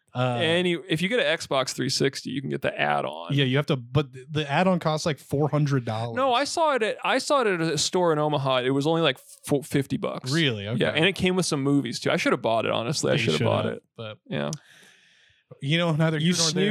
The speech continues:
Speaker 2: snooze, you lose, is what I would say.
Speaker 1: <laughs> Yeah, true.
Speaker 2: And I'm still getting excited for Wake Forest football. I
Speaker 1: Yeah.
Speaker 2: cannot keep quiet about
Speaker 1: Coach
Speaker 2: Wake Forest
Speaker 1: Clawson.
Speaker 2: football. Coach Clawson's back.
Speaker 1: He's back.
Speaker 2: They tried to, some other schools tried to hire him away.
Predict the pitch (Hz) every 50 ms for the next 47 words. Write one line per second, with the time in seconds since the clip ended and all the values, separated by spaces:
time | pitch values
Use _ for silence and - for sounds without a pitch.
0 | 220 214 180 - 185 180 160 147 143 156 151 143 131 123 127 139 135 127 131 127
1 | 127 127 123 123 123 135 - - 135 131 135 147 - 185 - 220 - - - -
2 | - - - - - - - - - 170 160 - - 156 190 247 240 - 269 202
3 | 180 170 156 139 - - 156 147 147 139 - 135 131 131 127 123 - - 127 123
4 | 120 127 139 - - 139 120 117 131 123 120 117 135 147 - 117 - 147 143 156
5 | 160 170 175 170 - - - - - 175 165 - - - - 147 143 143 143 139
6 | 127 120 117 - 127 120 123 131 127 139 160 143 139 139 131 131 131 151 156 147
7 | 135 139 135 127 123 - 165 196 - - - 180 160 160 151 - 156 143 131 131
8 | 127 123 123 127 135 143 151 135 131 120 123 139 135 139 170 170 139 - 196 196
9 | 208 214 190 202 190 170 _ - _ _ _ _ - - - 180 180 175 175 185
10 | 190 165 - - 185 175 156 - - 175 160 160 160 156 143 143 147 147 143 147
11 | 151 147 147 139 131 131 131 135 143 156 156